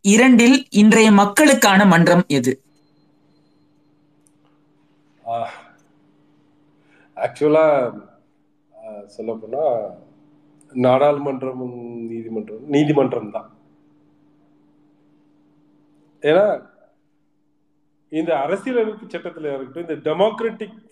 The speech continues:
Speaker 2: செட்டப்ல எனக்கு கடைசி நம்பிக்கையாக இருக்கக்கூடியது நீதிமன்றங்கள் தான். இன்னைக்கும் நீதிமன்றங்கள்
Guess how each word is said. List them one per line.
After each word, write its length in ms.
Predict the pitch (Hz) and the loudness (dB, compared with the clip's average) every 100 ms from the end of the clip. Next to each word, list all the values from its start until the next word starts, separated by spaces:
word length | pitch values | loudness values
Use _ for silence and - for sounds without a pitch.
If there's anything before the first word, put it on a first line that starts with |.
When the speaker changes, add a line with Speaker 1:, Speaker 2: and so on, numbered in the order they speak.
| - | -20
Speaker 2:
செட்டப்ல 600 | 160 170 - 131 139 151 - _ _ _ | -8 -8 -8 -10 -10 -10 -16 _ _ _
எனக்கு 480 | 151 185 208 214 - | -4 -2 -4 -10 -14
கடைசி 520 | 151 208 220 277 277 | -8 -6 -6 -6 -2
நம்பிக்கையாக 800 | 254 202 202 196 196 185 175 175 | -2 -4 -8 -12 -8 -4 -4 -4
இருக்கக்கூடியது 720 | 165 156 151 147 147 151 185 | -10 -14 -20 -18 -12 -8 -8
நீதிமன்றங்கள் 720 | 160 165 160 147 123 110 107 | -10 -10 -8 -8 -8 -14 -14
தான். 180 | 104 - _ _ _ _ _ _ _ _ | -16 -18 _ _ _ _ _ _ _ _
இன்னைக்கும் 680 | 135 165 226 247 277 285 - - - | -6 -2 -2 0 0 0 -2 -12 -14
நீதிமன்றங்கள் 920 | 160 202 185 180 170 165 180 190 151 | -12 -10 -10 -8 -10 -10 -12 -12 -14